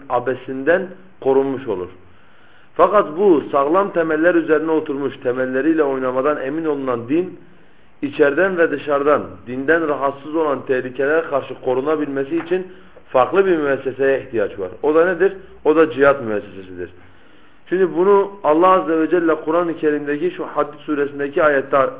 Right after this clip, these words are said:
çok güzel belirtiyor. "Şüphesiz ki biz peygamberlerimizi belgelerle gönderdik. İnsanların doğru hareket etmeleri için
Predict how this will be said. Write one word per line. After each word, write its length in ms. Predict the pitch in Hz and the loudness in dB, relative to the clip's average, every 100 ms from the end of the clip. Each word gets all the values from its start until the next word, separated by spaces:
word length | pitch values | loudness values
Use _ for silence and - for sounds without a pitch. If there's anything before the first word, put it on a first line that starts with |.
| - | -6
çok 180 | 160 123 | -6 -4
güzel 280 | 123 127 117 | -2 -2 0
belirtiyor. 420 | 104 95 98 90 - - - - - - - | -4 -4 -8 -8 -12 -20 -20 -20 -20 -20 -12
"Şüphesiz 520 | 135 139 156 190 170 | -4 0 0 -2 -2
ki 120 | 170 | -2
biz 160 | 175 170 | -2 -2
peygamberlerimizi 960 | 160 147 151 151 147 151 156 156 180 | 0 2 2 2 0 0 -2 -4 0
belgelerle 560 | 151 139 139 151 156 131 | 2 2 4 4 4 2
gönderdik. 640 | 113 104 98 87 85 - - - - - - - | 0 -2 -4 -6 -12 -16 -20 -20 -20 -20 -16 -6
İnsanların 640 | 139 135 147 151 170 180 | -4 0 0 2 0 0
doğru 220 | 160 160 | 0 0
hareket 440 | 170 156 151 156 170 | 0 0 0 0 -2
etmeleri 500 | 156 151 151 160 175 | -4 -4 2 4 4
için 360 | 175 185 202 | 2 -4 -6